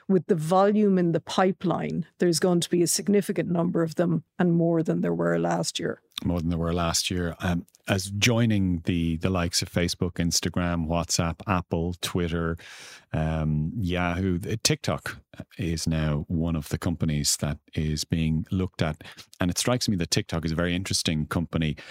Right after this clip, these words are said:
Speaker 2: and maybe one that y-, this office might look at more in the next few years. It might happen upon your radar, given how many under eighteen users, uh, it has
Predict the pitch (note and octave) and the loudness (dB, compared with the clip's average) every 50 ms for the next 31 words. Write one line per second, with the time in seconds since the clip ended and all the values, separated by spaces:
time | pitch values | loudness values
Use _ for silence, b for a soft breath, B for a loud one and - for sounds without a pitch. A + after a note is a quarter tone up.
0 | B B B _ - E2+ E2 E2 E2 E2+ E2 F2+ G#2 G#2+ G2+ F2 E2 E2+ E2+ E2+ | B B B _ -2 0 0 2 2 2 2 2 2 2 2 2 0 0 0 0
1 | E2+ E2 D#2 D#2 D#2 - _ - B2 A2+ A2 A2 G#2 F2+ F#2 - _ _ _ _ | 0 0 0 -2 -2 -4 _ -8 -8 -8 -8 -8 -10 -12 -12 -14 _ _ _ _
2 | _ _ _ _ _ - F2+ D#2+ - E2+ E2+ F2 - D#2+ D#2 - - - - B | _ _ _ _ _ -2 -2 0 0 0 0 -2 -2 0 2 2 2 2 2 B
3 | B B B B B B B - E2 E2 D2+ D#2 D2 E2+ G2 G#2 - F2 D2+ D2 | B B B B B B B 0 0 0 0 0 0 0 0 2 0 0 0 0
4 | - - E2 E2 E2+ F2+ F2 E2 D#2+ D2 C#2+ C#2+ - _ - - D#2 D#2+ D#2 D#2+ | 0 0 0 0 0 0 0 0 0 -2 -2 -6 -8 _ -2 -2 0 0 0 0
5 | E2 D#2+ - - - - D#2 D2 D2+ E2 E2+ E2 D2+ - C#2+ D2+ D2+ D2 - - | 0 0 -2 -4 -4 -2 -2 0 0 0 0 0 -2 -2 -2 -2 -2 -2 -4 -8
6 | _ _ C4 C4 C4 F#3+ - F#3 E3+ D4+ G#3+ A#3+ - _ - - - _ - A3 | _ _ -16 -14 -12 -8 -6 -4 -2 0 -2 -2 -2 _ -10 -10 -8 _ -12 -10
7 | A3 - F2+ E2 - D2+ C#2+ E2+ E2 E2 E2 D#2 D2 D2 E2 F#2+ G#2+ G#2+ F#2 D#2+ | -6 -4 -4 -4 -4 -2 -2 0 0 0 0 0 0 0 0 0 0 0 0 0
8 | D2+ D2 D2 B B B B B B - G2 G2 G2+ G2+ F#2+ F2+ D#2+ - - - | -2 -2 -4 B B B B B B -2 0 0 2 2 0 0 -2 -4 -4 -2
9 | - G2 G#2 G#2 G2+ F#2+ F2+ F2 F2 F2+ F#2 F2 D#2+ D2 B1+ - - - - F#2+ | -2 0 2 2 2 0 0 0 0 0 0 0 0 -2 -2 -6 -10 -8 -4 -2
10 | F#2+ F2+ E2+ E2 D#2 D2+ - - - F2+ F2 F2 E2+ D#2+ D#2 D2+ - D2+ D2 C#2+ | 0 0 0 0 -2 -2 -2 -2 0 0 0 0 0 0 0 -2 -4 -4 -2 0
11 | C#2 - - b b b b b b - D2 D2 D#2 D#2+ E2 D2+ D2+ - D#2+ D#2+ | 0 0 0 b b b b b b -6 -4 -4 -2 -2 -2 -4 -2 0 0 0
12 | D#2 D2+ C#2+ C#2 - | 0 0 0 0 -2